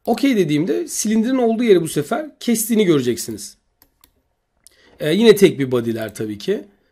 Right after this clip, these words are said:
Ve silindirin olduğu yerde ayrı bir, e, oyuk oldu.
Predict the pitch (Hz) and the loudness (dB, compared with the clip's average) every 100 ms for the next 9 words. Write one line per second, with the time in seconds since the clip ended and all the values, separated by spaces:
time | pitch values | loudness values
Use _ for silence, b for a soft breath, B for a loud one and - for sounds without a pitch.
0 | _ 185 170 - - 214 180 160 135 113 | _ -4 -4 -6 -8 -4 0 0 0 0
1 | 120 110 123 220 190 143 120 170 226 _ | -4 -4 -8 -6 -2 -2 -2 -6 -12 _
2 | _ _ _ 143 135 135 185 156 - 85 | _ _ _ -14 -12 -4 0 0 -2 -12